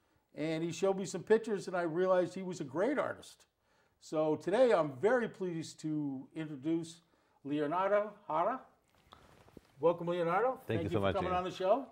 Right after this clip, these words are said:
Speaker 2: Thank you so much for the opportunity. Really
Speaker 1: Um,
Speaker 2: appreciate that.
Speaker 1: Yeah, um, Leonardo, um, now you came, you were born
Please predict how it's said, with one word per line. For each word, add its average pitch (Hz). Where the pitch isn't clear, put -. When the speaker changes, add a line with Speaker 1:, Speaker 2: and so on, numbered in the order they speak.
Speaker 2:
Thank 90
you 98
so 98
much 87
for 90
the 85
opportunity. 104
Really 92
Speaker 1:
Um, 87
Speaker 2:
appreciate 87
that. 92
Speaker 1:
Yeah, 226
um, 160
Leonardo, 202
um, 147
now 180
you 190
came, 220
you 202
were 190
born 226